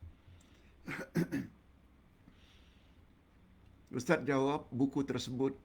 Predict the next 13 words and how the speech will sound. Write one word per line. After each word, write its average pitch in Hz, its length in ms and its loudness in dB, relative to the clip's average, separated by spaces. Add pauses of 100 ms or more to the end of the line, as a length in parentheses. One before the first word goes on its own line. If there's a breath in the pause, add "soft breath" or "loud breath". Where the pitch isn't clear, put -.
(160)
sudah 127 480 -2 (560)
habis 131 560 0
stoknya. - 560 -6 (3500)
Tetapi 139 400 6
kandungan 160 720 2 (1120)
dalam 143 720 4 (480)
doa 135 640 4 (400)
atau 123 240 4
himpunan 135 640 2
lima 147 320 2
puluh 151 160 6
doa 156 400 4
itu 160 320 2